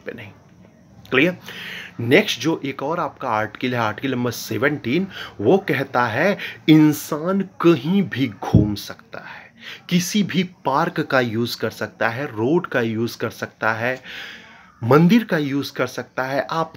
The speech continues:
धर्म के नाम पे या उसके caste के नाम पर आप उनके अधिकारों से उन्हें वंचित नहीं कर सकते। यानी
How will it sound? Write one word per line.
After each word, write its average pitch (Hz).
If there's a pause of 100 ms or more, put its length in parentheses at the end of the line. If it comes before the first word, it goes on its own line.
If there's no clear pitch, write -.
(120)
धर्म 165
के 151
नाम 143 (100)
पे 139 (260)
या 143 (140)
उसके -
caste 143
के 143
नाम 120
पर 120
आप 120
उनके 113
अधिकारों 107
से 110
उन्हें 98
वंचित 98 (160)
नहीं 101
कर -
सकते। -
यानी -